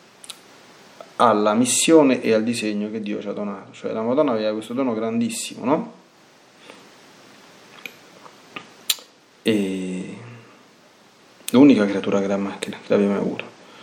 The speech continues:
Noi pro-, adesso dobbiamo provare un attimo a immaginarci, no? Sapendo anche tutti quanti i mari di contenti e di felicità che esso produce, ma non aveva ricevuto da Dio la missione di farlo conoscere.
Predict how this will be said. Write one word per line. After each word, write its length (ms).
Noi 100
pro-, 140
adesso 280
dobbiamo 240
provare 200
un 60
attimo 200
a 40
immaginarci, 680
no? 380
Sapendo 680
anche 260
tutti 260
quanti 380
i 20
mari 320
di 100
contenti 560
e 40
di 100
felicità 480
che 60
esso 240
produce, 720
ma 180
non 160
aveva 300
ricevuto 440
da 120
Dio 260
la 60
missione 360
di 80
farlo 220
conoscere. 560